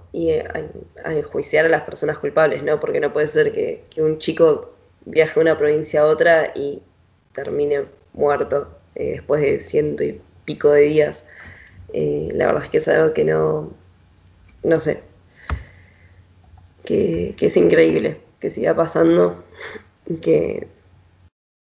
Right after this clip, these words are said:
no sé, al menos a mí me indigna demasiado, me pone muy mal. Eh, pienso en la cantidad de chicos a los que se les arrebatan la vida solo porque creen que pueden hacerlo como si fuera un juego, o no sé, en realidad, <laughs> toda esa violencia que,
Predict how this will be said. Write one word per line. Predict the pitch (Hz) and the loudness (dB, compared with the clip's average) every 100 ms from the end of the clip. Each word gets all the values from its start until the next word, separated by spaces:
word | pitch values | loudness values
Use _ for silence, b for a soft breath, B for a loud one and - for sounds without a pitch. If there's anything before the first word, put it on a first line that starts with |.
| _ - | _ -4
no | 165 | -4
sé, | - - | -2 -6
al | - 160 | 0 4
menos | 165 180 180 | 6 6 4
a | |
mí | 165 170 | 4 6
me | 170 | 6
indigna | 165 165 170 170 | 4 2 2 4
demasiado, | 165 156 - 170 165 | 4 0 0 2 4
me | 160 | 2
pone | 147 156 160 | 2 0 2
muy | 160 | 2
mal. | 165 170 170 170 B B B B B _ | 2 2 2 0 B B B B B _
Eh, | - 160 151 147 | -2 2 2 0
pienso | 156 156 | -2 2
en | 151 | 2
la | 160 | 2
cantidad | 160 156 170 | 2 2 4
de | 165 | 2
chicos | - 165 165 - | 2 2 2 2
a | |
los | - - | -4 -6
que | 147 | -6
se | 151 | -4
les | 147 | 0
arrebatan | 156 156 160 165 175 175 | 0 4 4 4 4 2
la | |
vida | 156 160 165 | 2 2 2
solo | 160 156 160 156 - - _ _ | 0 0 2 0 -6 -20 _ _
porque | - - 160 151 - _ | -6 -4 -4 -6 -10 _
creen | - 165 165 | 0 2 2
que | 160 | 0
pueden | 165 165 165 | 2 2 4
hacerlo | 160 160 156 165 165 165 - - | 0 -2 0 2 2 0 -8 -16
como | - - 147 | -10 -8 -6
si | - | -6
fuera | - 160 | 0 2
un | 160 | 2
juego, | - 160 170 175 175 | 4 6 6 6 2
o | 170 - | -2 -2
no | 175 180 165 | -2 -2 -4
sé, | - 165 165 - - - | 0 2 0 -4 -16 -14
en | 87 | -10
realidad, | - 165 - 185 - B B B | -2 0 0 -2 -6 B B B
<laughs> | B B - | B B -6
toda | - 170 | 2 4
esa | 170 160 | 4 4
violencia | 165 165 165 170 165 170 160 | 4 4 4 2 -2 -2 0
que, | 156 82 - | 0 -2 -6